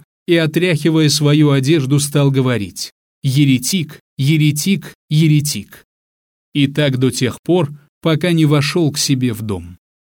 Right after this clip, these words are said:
Сообщается от Абу Насра ибн Саляма аль-Факиха, что он сказал: "Нет ничего более тяжкого и ненавистного для еретиков, как слушать хадисы,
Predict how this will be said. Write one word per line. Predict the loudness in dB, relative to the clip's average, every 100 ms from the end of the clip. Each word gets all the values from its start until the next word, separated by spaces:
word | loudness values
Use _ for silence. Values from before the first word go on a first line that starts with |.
| _ _ _ _ _ _
Сообщается | -2 0 0 0 0 2 2 2 2 0
от | -2 -2
Абу | 2 2
Насра | 2 2 2 2 2
ибн | 2 2 4
Саляма | 4 2 2 2 2 2 2
аль-Факиха, | 0 0 0 -2 0 -2 -2 -14 -16 _ _ _ _ -12
что | -4 0 2
он | 2
сказал: | 0 0 2 2 0 -8 -18 _ _ _ _ _ _ 0
"Нет | 4 4 2
ничего | 0 0 2 4 4
более | 4 4 4 2
тяжкого | 2 -2 -2 -2 0 2
и | 2 2
ненавистного | 4 4 2 0 -4 -4 -4 -2
для | -2 0
еретиков, | 0 -2 -2 -4 -2 0 -2 -4 -20 _ _ _
как | -2 0
слушать | 0 -2 -2 0 -2
хадисы, | 0 0 2 2 -2 -6 -12